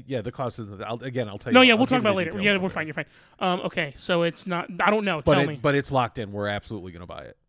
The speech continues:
Speaker 2: Okay.
Speaker 1: We talked to the realtor yesterday.
Speaker 2: And I'm sure they were super stoked.
Speaker 1: Uh, well, yeah, I mean, realtor, a-, any salesperson is stoked when they're, when they have a sale.
Speaker 2: Hell yeah.
Speaker 1: Yeah.
Speaker 2: Um, okay, so since there's gonna be a lot of editing in this podcast,
Speaker 1: Yeah.
Speaker 2: tell me what's going on. What did, what did
Speaker 1: Um,
Speaker 2: you get her?
Speaker 1: a night in a hotel room.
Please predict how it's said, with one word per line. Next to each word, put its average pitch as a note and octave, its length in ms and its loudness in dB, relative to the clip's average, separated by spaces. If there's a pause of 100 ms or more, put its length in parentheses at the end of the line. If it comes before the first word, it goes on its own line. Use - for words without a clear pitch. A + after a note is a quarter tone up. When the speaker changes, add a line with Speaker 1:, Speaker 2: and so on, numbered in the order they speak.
Speaker 2:
Okay. D#3+ 160 -6
Speaker 1:
We B2+ 80 -8
talked A2+ 220 -8
to A2 60 -12
the F#2+ 80 -12
realtor F2 580 -12
yesterday. - 440 -18 (120)
Speaker 2:
And F3+ 80 -4
I'm F3 80 -4
sure G3 140 -4
they F3 100 0
were D#3+ 80 -10
super D#3+ 240 -12
stoked. - 420 -14 (580)
Speaker 1:
Uh, G#2+ 320 -10
well, A2 180 -8
yeah, G#2+ 200 -8
I G2 60 -10
mean, F#2+ 340 -12
realtor, A2+ 480 -4
a-, A#2+ 140 -8
any E3+ 240 -2
salesperson D3+ 640 0
is C3 100 -4
stoked C3+ 320 0
when B2+ 180 0
they're, A#2 220 2
when A2 260 -4
they A2 100 -2
have A2 120 -2
a G#2 60 -6
sale. - 320 -10
Speaker 2:
Hell A3+ 180 -2
yeah. E3 220 -4
Speaker 1:
Yeah. F#2 60 -18 (280)
Speaker 2:
Um, F3+ 180 -2
okay, E3 360 -6
so D#3+ 640 -4
since G3+ 200 -4
there's F3+ 120 -2
gonna G#3 160 0
be G3+ 80 -4
a F#3 60 0
lot F3 120 0
of E3 140 -4
editing F3 320 -4
in E3+ 80 -6
this D#3+ 160 -6
podcast, E3 300 -8 (100)
Speaker 1:
Yeah. D#3+ 140 -2
Speaker 2:
tell F3 180 -2
me E3+ 100 -4
what's D#3 200 -8
going D3 260 -6
on. C#3+ 160 -10
What D3+ 120 -8
did, D#3 140 -8
what - 80 -6
did A#2 60 2
Speaker 1:
Um, A2+ 200 0
Speaker 2:
you A2 140 -2
get - 80 -16
her? A2+ 60 -8
Speaker 1:
a A2+ 40 -6
night A2+ 180 -6
in A2 60 -10
a G2+ 60 -8
hotel G#2 300 -8
room. F#2 180 -14